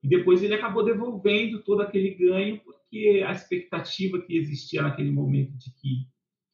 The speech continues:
já haveria uma data pro, pro começo, né, do, do corte da Selic, ela foi se distanciando e aí o mercado foi devolvendo novamente, né?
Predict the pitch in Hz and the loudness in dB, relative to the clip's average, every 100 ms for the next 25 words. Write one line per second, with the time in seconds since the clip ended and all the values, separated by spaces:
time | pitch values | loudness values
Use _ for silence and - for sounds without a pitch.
0 | _ _ _ _ - 143 143 151 139 165 | _ _ _ _ 0 2 4 4 4 4
1 | 156 127 131 - - 135 - 135 127 123 | 2 2 4 4 2 -6 -2 2 2 2
2 | 120 - 135 131 123 127 151 - - - | -4 -4 -2 2 4 6 6 4 0 -4
3 | 127 131 - - 123 - 120 - 131 131 | 0 0 -2 -6 -8 -10 -14 -10 -4 -4
4 | - 139 - 175 156 - _ _ _ _ | -4 -12 -4 -4 -4 -12 _ _ _ _
5 | - 151 151 127 - 151 127 - 151 147 | -2 0 0 0 0 -2 -8 -4 -4 -4
6 | - 180 185 202 214 202 202 202 - 190 | -2 -4 -2 -2 -2 -2 -2 -4 -6 -4
7 | 190 202 196 190 196 190 180 180 180 175 | -2 -2 0 2 0 -2 -4 -4 -4 -6
8 | 190 202 190 147 135 - 143 127 | -6 -4 -2 -2 -4 -6 -8 -6